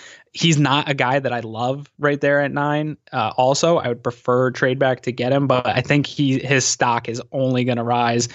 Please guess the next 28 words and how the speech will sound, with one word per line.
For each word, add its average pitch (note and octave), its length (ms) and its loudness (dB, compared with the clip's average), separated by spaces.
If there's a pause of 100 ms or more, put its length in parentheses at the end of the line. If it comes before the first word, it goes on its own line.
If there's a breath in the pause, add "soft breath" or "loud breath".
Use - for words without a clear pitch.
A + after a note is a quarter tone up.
(380 loud breath)
Um, A2+ 520 2
at C3+ 140 2
cover D3+ 240 2
one, C3+ 440 0
Kyle C3 280 0
Trimble C#3 520 -2
from A#2+ 220 -2
Banged B2 300 -4
Up A#2+ 160 -4
Bills, B2+ 280 2
at A#2+ 140 0
Banged A#2+ 220 0
Up A#2+ 160 -2
Bills A#2+ 320 2
on A2+ 160 0
Twitter. B2+ 440 2
He C#3 120 0
does C3 160 2
a A#2+ 60 -2
great B2+ 260 0
job A#2 240 2
breaking B2+ 260 -2
down A#2 220 -2
injuries B2+ 540 0
and A2+ 120 -2
things B2+ 200 2
like A2+ 180 0
that. B2 340 2